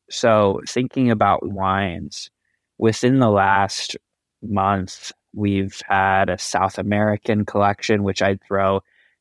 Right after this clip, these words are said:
into the emerging markets category. You know, one of our goals is to financialize the asset class. So if you start using terms that are common in traditional financial markets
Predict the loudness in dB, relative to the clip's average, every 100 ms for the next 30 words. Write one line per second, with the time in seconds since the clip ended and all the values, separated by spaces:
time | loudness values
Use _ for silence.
0 | _ -4 -2 0 0 0 0 0 0 0
1 | -2 -4 -4 -4 -4 -4 0 2 2 2
2 | 0 2 2 0 -4 -12 -4 -2 0 -2
3 | -4 -4 -2 0 2 2 2 2 0 0
4 | -4 -10 -10 -6 -2 -2 -4 -8 _ _
5 | -10 -2 0 0 -2 0 2 4 2 0
6 | -2 -6 -4 -4 -2 -2 2 2 4 2
7 | -2 0 2 4 2 -2 -6 -2 -4 0
8 | 2 2 2 2 2 0 -2 -6 -6 -2
9 | 0 0 0 -2 -12 _ _ _ -2 0
10 | 2 -2 -2 0 2 2 2 0 -2 -4
11 | -6 -4 -4 -4 -2 -2 0 0 0 2
12 | 0 2 0 0 -14